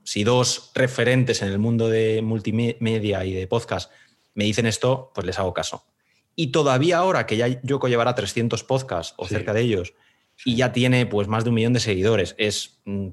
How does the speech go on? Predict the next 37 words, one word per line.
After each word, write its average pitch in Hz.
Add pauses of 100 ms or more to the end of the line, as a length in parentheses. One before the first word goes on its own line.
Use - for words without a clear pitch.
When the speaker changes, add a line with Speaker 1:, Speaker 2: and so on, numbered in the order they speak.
Speaker 1:
no 110
sé 127
si 139
a 123
la 120
altura 131
de 123
ellos, 151
pero 107
por 101
ahí 107
anda, 127 (280)
les 123
Speaker 2:
Sí. -
Speaker 1:
sigue 175 (240)
agradeciendo 135 (320)
Speaker 2:
Sí. 95
Speaker 1:
la, 135 (160)
eh, 120
idea, 143
gracias 135
a 147
Joe 143
Rogan 131
y 107
a 104
Tim 131
Ferriss, 160
por 113
la 104
idea 123
de 165
arrancar 117
el 127
podcast, 147
todo 131
empezó, 131